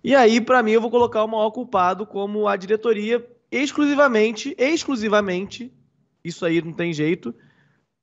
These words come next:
pelo, <laughs> ele meteu aqui já, errou!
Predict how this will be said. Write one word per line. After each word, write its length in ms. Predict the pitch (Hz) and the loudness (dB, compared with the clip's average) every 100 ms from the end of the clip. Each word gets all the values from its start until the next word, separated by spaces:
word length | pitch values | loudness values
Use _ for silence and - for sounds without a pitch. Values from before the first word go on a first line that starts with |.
| _ _ _ | _ _ _
pelo, 320 | 190 220 226 208 - | 4 6 8 4 2
<laughs> 80 | |
ele 120 | 226 214 | -2 4
meteu 260 | 214 214 | 4 4
aqui 180 | 202 214 | -2 -2
já, 240 | 180 175 - | -2 -2 0
errou! 1040 | 311 349 359 359 370 381 370 349 330 294 | 2 2 2 2 4 4 2 -2 -4 -8